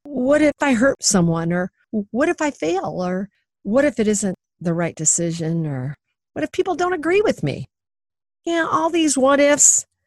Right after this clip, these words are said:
are keeping you in a limbo state right now, and they are keeping you a prisoner of your own fear.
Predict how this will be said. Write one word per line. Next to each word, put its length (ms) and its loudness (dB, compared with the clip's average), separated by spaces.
are 140 0
keeping 480 4
you 320 6
in 200 0
a 80 2
limbo 500 4
state 360 0
right 240 -4
now, 340 -6
and 100 2
they 220 4
are 200 2
keeping 480 0
you 220 2
a 140 0
prisoner 580 -6
of 160 -6
your 260 -12
own 360 -4
fear. 360 -8